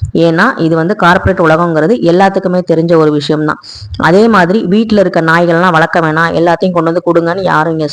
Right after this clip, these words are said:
சொல்லல. தெருவுல அவங்க பாட்டுக்கு இருக்கிற நாய், அது வந்து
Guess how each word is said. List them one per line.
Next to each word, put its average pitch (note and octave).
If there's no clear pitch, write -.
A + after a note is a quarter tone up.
சொல்லல. D3+
தெருவுல G#3+
அவங்க E3
பாட்டுக்கு F#3
இருக்கிற F3
நாய், D#3
அது D#3
வந்து E3+